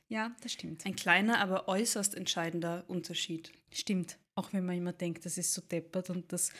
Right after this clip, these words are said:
Speaker 1: wirkt ja überhaupt, also wirkt ja sowieso nicht. Was macht denn das für einen Unterschied? Das macht halt schon einen
Speaker 2: Ja.
Speaker 1: Unterschied.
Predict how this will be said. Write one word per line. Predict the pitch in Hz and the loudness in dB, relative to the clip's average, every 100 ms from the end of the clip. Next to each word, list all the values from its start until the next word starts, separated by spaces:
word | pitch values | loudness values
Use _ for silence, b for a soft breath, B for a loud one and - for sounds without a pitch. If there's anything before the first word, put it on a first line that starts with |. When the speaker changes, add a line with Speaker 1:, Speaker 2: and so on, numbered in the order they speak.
| B B B | B B B
Speaker 1:
wirkt | 190 190 - | 4 4 2
ja | 190 | 2
überhaupt, | 175 185 180 180 | 4 4 4 2
also | 170 170 - | 0 -2 -2
wirkt | 185 - | -2 0
ja | 185 | 0
sowieso | 202 180 170 170 | 2 2 0 0
nicht. | 170 190 - | 2 0 0
Was | 196 | 0
macht | 185 170 | 0 0
denn | 185 | -4
das | 175 | -4
für | - | -2
einen | 185 | -2
Unterschied? | 180 170 - 208 202 B B B | -2 -4 -4 -4 -6 B B B
Das | 196 - 196 | -4 -4 -2
macht | 196 233 - - - | -4 -4 -4 -6 -4
halt | 233 233 | -4 -2
schon | - 285 311 | -4 -2 -2
einen | 180 160 | -2 -2
Speaker 2:
Ja. | 160 | -2
Speaker 1:
Unterschied. | 165 165 - 175 170 | -4 -6 -8 -10 -12